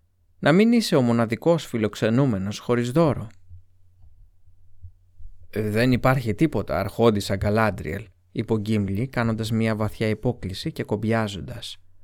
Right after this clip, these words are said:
«Ε, τίποτα εκτός αν θα μπορούσα, εκτός αν επιτρέπετε να ζητήσω, όχι, να πω, μία τρίχα απ' τα μαλλιά σου,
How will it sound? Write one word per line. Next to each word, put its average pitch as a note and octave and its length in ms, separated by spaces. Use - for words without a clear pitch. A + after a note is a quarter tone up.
«Ε, D2+ 460
τίποτα D#3+ 560
εκτός A#2 440
αν A2 340
θα A2 140
μπορούσα, A2 640
εκτός D3 560
αν A#2+ 220
επιτρέπετε B2+ 680
να G#2+ 140
ζητήσω, G#2 720
όχι, G2 500
να G#2 180
πω, B2 340
μία A2+ 600
τρίχα E3+ 360
απ' D#3+ 120
τα D#3 100
μαλλιά D#3 420
σου, C#2 240